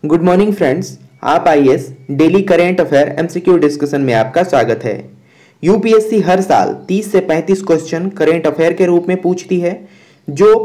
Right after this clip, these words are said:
पच्चीस अलग-अलग आयामों से होते हैं, जिन्हें हमने कुछ सालों के क्वेश्चन पेपर को एनालाइज करने में पाया है। इन क्वेश्चन को कुछ महत्वपूर्ण स्रोत जैसे द हिंदू, मिंट,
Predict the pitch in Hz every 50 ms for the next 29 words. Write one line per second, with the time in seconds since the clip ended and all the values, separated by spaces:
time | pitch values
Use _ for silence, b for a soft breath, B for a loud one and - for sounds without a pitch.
0 | - 196 196 - - 240 240 - - 170 180 190 180 175 170 185 185 185 - 156
1 | 156 156 156 156 156 156 151 160 147 139 135 120 - 127 120 123 104 127 127 -
2 | - 131 123 127 147 156 160 165 165 156 156 160 160 160 160 170 175 - - -
3 | b b b b b b b b b - - 170 165 185 190 190 190 180 - -
4 | 196 208 202 202 208 202 196 202 180 170 - 170 156 147 156 160 - - 156 160
5 | 151 156 151 156 151 - - 151 147 147 135 131 127 147 175 127 143 135 127 123
6 | 113 117 120 - - - - - - - _ _ _ b b b b b b b
7 | b b b b _ _ _ _ _ - 185 202 208 196 214 214 214 - - 240
8 | 240 233 233 214 214 214 214 196 202 180 180 196 196 196 208 214 208 214 196 185
9 | 190 - 175 165 165 185 - - - - - 147 135 156 156 156 156 - 165 170
10 | - - - - _ _ 139 135 147 151 160 160 165 165 175 180 185 190 - 143
11 | 143 151 160 170 175 - -